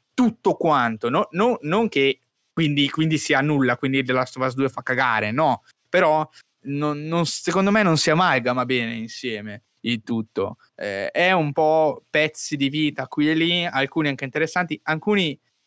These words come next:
introspettivi anche abbastanza profondi, sempre di Ellie, del suo gruppo, di Owen, eccetera.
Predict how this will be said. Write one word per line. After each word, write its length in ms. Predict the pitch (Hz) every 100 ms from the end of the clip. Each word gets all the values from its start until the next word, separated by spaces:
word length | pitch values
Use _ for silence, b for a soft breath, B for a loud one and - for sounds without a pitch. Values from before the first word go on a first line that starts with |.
| _
introspettivi 760 | 156 156 165 156 - 160 226 180
anche 220 | 139 135
abbastanza 440 | 143 147 - 143 143
profondi, 520 | 151 - - 156 123
sempre 340 | - 127 131
di 140 | 123 123
Ellie, 480 | 123 123 123 127
del 100 | 123
suo 160 | 117 131
gruppo, 420 | 127 131 123 127
di 160 | 127 131
Owen, 500 | 135 127 123 127 127
eccetera. 600 | 151 - 175 170 180 190